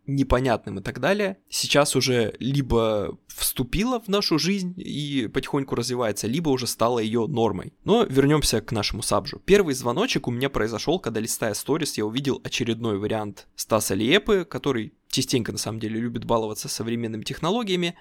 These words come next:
Э, в общем, его варианты картинок, сделанных с помощью нейросети Midjourney. Это одна из тех, которая делает картинки по текстовому описанию. Естественно, я не сразу понял, что увидел.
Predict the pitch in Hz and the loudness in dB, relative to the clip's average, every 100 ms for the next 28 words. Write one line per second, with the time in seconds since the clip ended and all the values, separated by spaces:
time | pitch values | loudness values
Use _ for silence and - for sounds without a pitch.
0 | _ - 92 - 110 139 - 113 131 147 | _ -4 -4 -4 0 0 2 2 4 6
1 | 120 214 233 - 147 135 - 190 - 196 | 6 4 4 2 2 2 0 -2 0 -2
2 | 139 131 147 123 - 120 127 - 113 113 | 0 2 2 0 -2 -2 -2 -4 0 0
3 | 107 - 139 135 120 117 107 - - - | 0 -2 -4 -4 -4 0 0 0 -8 -6
4 | 123 113 113 113 107 - 196 220 123 110 | -2 2 2 2 -2 0 0 0 0 0
5 | 104 120 127 98 - - 156 160 95 98 | 0 2 2 2 -4 -2 0 0 -4 -2
6 | 139 - 107 107 107 - 110 - 90 - | -2 -2 -6 -6 -6 -6 -4 -2 -2 -6
7 | - _ - 117 - 156 208 - 185 175 | -14 _ -10 -8 0 2 2 2 0 0
8 | - 131 139 160 143 - 120 135 131 127 | -2 2 2 4 2 2 2 2 0 0
9 | 123 123 117 117 - 120 117 131 117 - | 2 2 2 0 0 0 0 -2 -4 -6